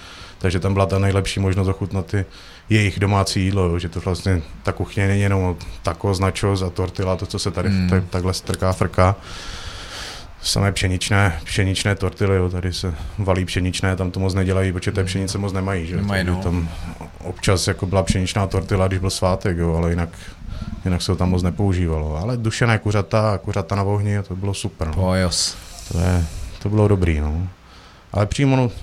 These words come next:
Speaker 1: říkám, na ulici, anebo prostě domácí personálky, ty byly super. <laughs> Vlastně to nejlepší, to jsem už tady nikdy nezažil.
Speaker 2: Ty jo, to
Speaker 1: No,
Speaker 2: se,
Speaker 1: takže
Speaker 2: to hodně kuchařů říká, jak personálky vlastně na těch jejich cestách byly jako
Speaker 1: Ty jsou,
Speaker 2: důležitý.
Speaker 1: ty jsou asi nejlepší, no, takové,
Speaker 2: Hmm.
Speaker 1: protože vlastně tam,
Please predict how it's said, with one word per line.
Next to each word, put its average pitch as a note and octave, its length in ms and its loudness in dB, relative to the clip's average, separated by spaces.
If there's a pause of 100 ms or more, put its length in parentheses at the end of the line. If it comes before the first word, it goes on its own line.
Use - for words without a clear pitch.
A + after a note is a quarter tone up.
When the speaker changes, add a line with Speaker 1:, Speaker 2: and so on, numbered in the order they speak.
Speaker 1:
říkám, G#2 320 0
na F#2 80 2
ulici, G#2+ 520 4
anebo G2+ 440 2
prostě - 300 -4
domácí F#2+ 640 2 (680)
personálky, F2 600 4 (240)
ty G2+ 80 -4
byly F#2+ 140 0
super. E2 340 -4 (260)
<laughs> A#2 280 2
Vlastně G#2 300 0
to G#2 120 2
nejlepší, G2+ 360 2
to F2+ 100 -2
jsem G2 120 -2
už F#2+ 100 -4
tady G2 160 0
nikdy F#2+ 180 2
nezažil. E2+ 440 0 (840)
Speaker 2:
Ty C3+ 140 -2
jo, G2 120 -4
to G#2+ 60 -6 (100)
Speaker 1:
No, A2+ 60 0
Speaker 2:
se, - 120 4
Speaker 1:
takže E2+ 180 -4
Speaker 2:
to D3 140 4
hodně D3 200 2
kuchařů B2+ 440 2
říká, G#2+ 280 0
jak G2 140 -2
personálky G#2+ 760 -2 (160)
vlastně A2+ 320 0
na A2+ 80 0
těch B2 220 -6
jejich A#2+ 180 0
cestách A2 540 0
byly G#2+ 200 -2
jako G#2 160 -4
Speaker 1:
Ty G2+ 80 -4
jsou, A2+ 80 0
Speaker 2:
důležitý. G#2+ 320 0
Speaker 1:
ty A2+ 100 0
jsou A2+ 220 2
asi C3+ 200 -4
nejlepší, C#3+ 420 -2
no, E2+ 160 -2
takové, F#2+ 400 2
Speaker 2:
Hmm. A#2+ 100 -2
Speaker 1:
protože G2+ 400 -4
vlastně G#2+ 300 0
tam, G#2 240 -2